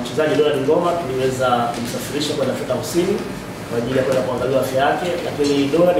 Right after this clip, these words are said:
Ngoma ni kwamba aliongozana na daktari wetu, Daktari Mwanandi Mwakemwa, ambapo ndio daktari mkuu ambaye anasimamia tiba na afya za wachezaji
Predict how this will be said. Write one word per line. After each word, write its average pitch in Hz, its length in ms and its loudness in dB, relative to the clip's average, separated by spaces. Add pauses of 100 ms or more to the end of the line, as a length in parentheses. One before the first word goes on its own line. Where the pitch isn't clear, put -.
Ngoma 180 280 4
ni 135 60 2
kwamba 131 560 2
aliongozana 156 680 2
na 139 60 -2
daktari 131 420 -2
wetu, 175 220 0 (580)
Daktari 165 600 4
Mwanandi 143 500 0
Mwakemwa, 190 580 0 (480)
ambapo 135 500 0 (120)
ndio 147 540 4
daktari 143 340 2
mkuu 160 320 2
ambaye 139 200 2
anasimamia 127 540 2 (500)
tiba 170 360 2
na 147 380 2
afya 151 260 2
za 127 100 2
wachezaji 139 600 0